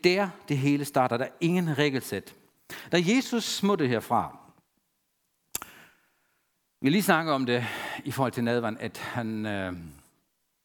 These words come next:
holdt det sidste måltid, og så sagde han, at, "Prøv her, venner, jeg er ved at forlade den jord. Jeg går tilbage til min far."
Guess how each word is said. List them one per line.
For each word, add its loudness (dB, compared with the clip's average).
holdt 2
det -6
sidste -4
måltid, 0
og -6
så -6
sagde -2
han, -4
at, -10
"Prøv 0
her, -2
venner, -2
jeg -2
er -4
ved -4
at -10
forlade -2
den -4
jord. -4
Jeg -12
går -6
tilbage -4
til -8
min -4
far." -6